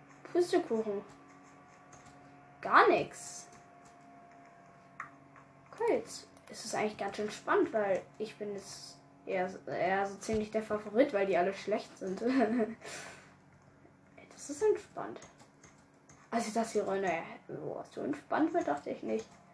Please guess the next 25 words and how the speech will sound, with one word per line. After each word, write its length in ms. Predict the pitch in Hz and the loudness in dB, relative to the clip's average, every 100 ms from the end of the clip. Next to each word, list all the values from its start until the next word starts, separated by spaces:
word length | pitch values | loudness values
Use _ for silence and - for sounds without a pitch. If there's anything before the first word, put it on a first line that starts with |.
| - - - - - - - - | -20 -20 -20 -20 -20 -20 -20 -8
Ich 40 | |
dachte, 240 | 220 220 | -6 -2
ich 100 | 220 | 0
hab 220 | 208 - - | 0 -2 0
auch 220 | 214 - | 0 4
komplett 340 | 226 226 220 | 4 4 2
Probleme 520 | - 208 202 220 254 226 | -2 -4 0 2 2 2
bei 160 | 190 | 0
diesen 320 | 190 196 196 | -2 -6 -8
Feuerballdingern, 760 | - 254 262 175 185 196 202 254 | 0 2 4 2 2 2 2 2
aber 160 | 202 196 | 0 -2
die 140 | 196 | -4
haben 100 | 185 | 0
auch 320 | 208 214 - | 2 2 2
richtig 540 | 226 226 - - 185 - | 4 4 2 -10 -12 -14
gut 220 | 190 - | -16 -12
geklappt. 420 | 190 - 208 226 - - - - | -12 -8 -6 -6 -10 -20 -20 -18
Ich 60 | - | -12
hab 120 | - | 0
nur 100 | 208 | 2
immer 140 | 196 | 2
voll 180 | 196 202 | 0 -2
viel 160 | 202 190 | -4 -8
Fa-, 160 | - - - - - - - | -10 -16 -18 -18 -20 -20 -12
voll 440 | - 196 185 185 | -6 -2 0 2